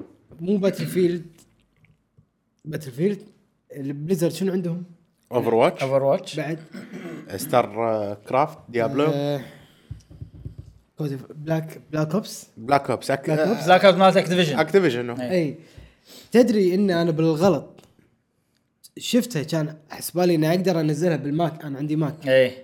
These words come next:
Speaker 1: حسبالي إني أقدر أشتري، أقدر أنزلها. أول ما شريته دفعت.
Speaker 3: آه، ب-، آه، بالغلط دفعت.
Speaker 1: بالغلط، إي.
Speaker 3: إي.
Speaker 1: كان أقول أوف، هذا ما يصير على الماك، لازم ويندوز، وأنا ما عندي ويندوز.
Speaker 3: إي.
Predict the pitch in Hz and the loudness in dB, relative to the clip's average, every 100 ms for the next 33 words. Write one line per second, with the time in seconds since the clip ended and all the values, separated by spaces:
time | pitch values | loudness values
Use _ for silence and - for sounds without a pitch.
0 | - _ _ _ _ - 170 202 196 175 | -20 _ _ _ _ -12 2 4 4 4
1 | 180 175 165 156 175 180 180 - - - | 2 0 -2 -2 0 0 0 -6 -16 -10
2 | 170 180 151 131 143 156 156 185 143 - | -4 -2 -2 -4 -4 -2 0 0 0 -8
3 | - 262 262 233 214 202 214 202 147 127 | -2 4 6 6 4 2 0 0 -2 -8
4 | - - 247 302 - - - _ _ _ | -12 2 8 8 6 -8 -20 _ _ _
5 | _ _ _ _ _ - 143 139 170 185 | _ _ _ _ _ 2 2 4 6 10
6 | 202 175 165 214 156 - 139 156 190 247 | 10 10 8 8 8 4 2 4 8 8
7 | 254 226 226 170 151 120 - - 139 - | 8 4 6 8 8 4 -12 -18 -16 -16
8 | - 320 294 - - _ _ _ _ _ | -2 0 0 -6 -16 _ _ _ _ _
9 | 175 170 196 247 - 233 233 233 214 202 | -10 -6 -2 -2 -2 -2 0 0 0 0
10 | 208 220 226 175 147 131 135 165 190 185 | 2 2 2 0 -6 -8 -6 -2 0 0
11 | 175 147 - _ _ 135 131 127 | 0 -4 -10 _ _ -6 -4 -4